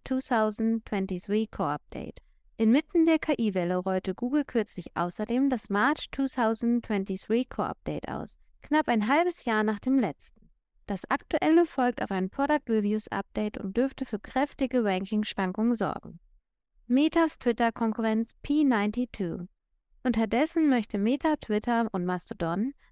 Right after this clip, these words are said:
mit einer neuen textzentrierten App Konkurrenz machen. Für das Projekt zieht das Unternehmen zahlreiche Daten von Instagram-Usern heran.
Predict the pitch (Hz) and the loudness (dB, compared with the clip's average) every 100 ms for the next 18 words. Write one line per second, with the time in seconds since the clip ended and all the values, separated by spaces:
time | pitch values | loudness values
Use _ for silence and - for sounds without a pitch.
0 | - 240 226 226 220 247 320 330 - 285 | -4 0 2 4 4 4 4 2 0 -4
1 | - - 269 247 240 247 - 196 - - | -4 0 0 2 -2 -2 -4 -6 -8 -4
2 | 190 190 254 180 156 - 165 156 165 - | -4 -2 -4 -4 -6 -8 -8 -8 -12 -14
3 | _ - 269 240 226 - 240 285 - - | _ -4 2 2 0 0 0 0 -2 -4
4 | 277 262 226 214 202 202 214 220 277 294 | -2 -2 -2 -2 0 0 0 0 0 2
5 | 277 269 277 - 180 185 214 214 247 226 | 0 -2 -4 -2 -2 -2 -4 -2 -2 0
6 | 208 185 170 170 170 170 160 156 165 165 | -2 -2 -4 -4 -4 -6 -6 -6 -4 -4
7 | 160 | -6